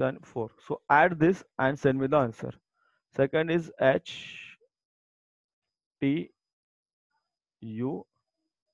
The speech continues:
मी तुम्हाला उत्तर देत नाही, तुम्ही सोडवा. सोपं आहे की नाही? You can do it. One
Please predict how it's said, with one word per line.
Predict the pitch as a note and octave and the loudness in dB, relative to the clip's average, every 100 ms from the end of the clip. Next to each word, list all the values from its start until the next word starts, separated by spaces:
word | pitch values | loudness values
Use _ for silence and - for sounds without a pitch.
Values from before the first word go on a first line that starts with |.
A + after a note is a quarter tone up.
| - | -6
मी | D3+ | -2
तुम्हाला | D#3+ D#3+ | 2 4
उत्तर | C#3 D3 | 4 2
देत | C3+ B2+ | 2 0
नाही, | C3+ E3+ | -2 0
तुम्ही | F3 E3+ | -2 0
सोडवा. | C#3+ A#2 - | 0 0 0
सोपं | - G3+ | 2 4
आहे | |
की | F#3 | 2
नाही? | C#3+ - | -4 -6
You | D3+ | -4
can | F3 E3+ | -2 2
do | B2+ | 0
it. | - _ _ _ _ _ _ _ _ _ _ _ _ _ _ | -2 _ _ _ _ _ _ _ _ _ _ _ _ _ _
One | B2 B2 C#3+ | 0 0 0